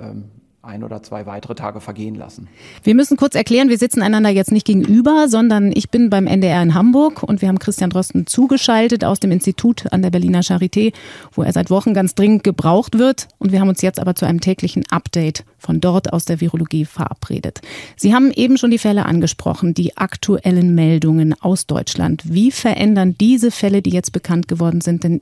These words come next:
Speaker 2: Ihre Einschätzung der Lage? Sie haben gesagt, Sie sind ein bisschen ratlos.
Speaker 1: Na, die Einschätzung der Lage hat sich für mich schon so am Wochenende geändert, als, äh,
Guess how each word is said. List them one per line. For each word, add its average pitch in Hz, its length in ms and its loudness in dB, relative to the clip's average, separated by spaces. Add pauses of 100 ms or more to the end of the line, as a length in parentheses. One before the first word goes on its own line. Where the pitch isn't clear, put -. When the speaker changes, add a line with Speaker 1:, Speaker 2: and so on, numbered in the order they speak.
(160)
Speaker 2:
Ihre 185 200 -4
Einschätzung 170 440 -2
der 175 120 -2
Lage? 147 300 0
Sie 147 60 0
haben 160 80 0
gesagt, 180 240 -2
Sie 185 80 -2
sind - 140 0
ein 180 40 -2
bisschen 208 280 0
ratlos. - 580 -2 (1300)
Speaker 1:
Na, 113 140 -2
die 123 140 -2
Einschätzung 156 500 0
der 139 120 2
Lage 131 340 0
hat 139 140 -4
sich 131 180 -8
für 135 100 2
mich 135 340 -2
schon 135 460 -2
so 123 220 -4
am 110 160 -6
Wochenende 139 600 -4
geändert, 127 600 -6
als, - 340 -12
äh, 107 160 -10